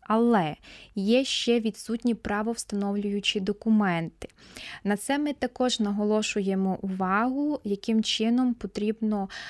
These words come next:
е, дооформити часто документи, бо дуже часто люди проживають у житловому будинку,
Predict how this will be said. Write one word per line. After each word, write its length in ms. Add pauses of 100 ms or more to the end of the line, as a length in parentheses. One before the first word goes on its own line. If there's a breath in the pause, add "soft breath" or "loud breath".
(160 loud breath)
е, 300
дооформити 1500
часто 540
документи, 720
бо 120
дуже 280
часто 560 (280 loud breath)
люди 240
проживають 640
у 40
житловому 600
будинку, 520